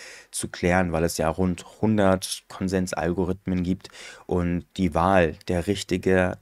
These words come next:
der, der richtige Konsensalgorithmus ist für John wo-, womöglich eine überaus schwierige, wenn man jetzt, äh,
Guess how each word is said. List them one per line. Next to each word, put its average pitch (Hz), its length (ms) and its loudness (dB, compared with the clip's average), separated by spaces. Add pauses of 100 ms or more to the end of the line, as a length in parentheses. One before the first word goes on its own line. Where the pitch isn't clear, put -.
(120)
der, 85 220 -4
der 85 320 0
richtige 90 480 0
Konsensalgorithmus 92 1120 -2 (460)
ist - 260 -2
für - 100 -2
John 92 400 2 (300)
wo-, 95 580 2
womöglich 104 760 2
eine 95 180 0
überaus 85 680 2
schwierige, 85 680 -2
wenn 85 160 0
man 85 180 2
jetzt, 85 400 -4
äh, 82 180 -2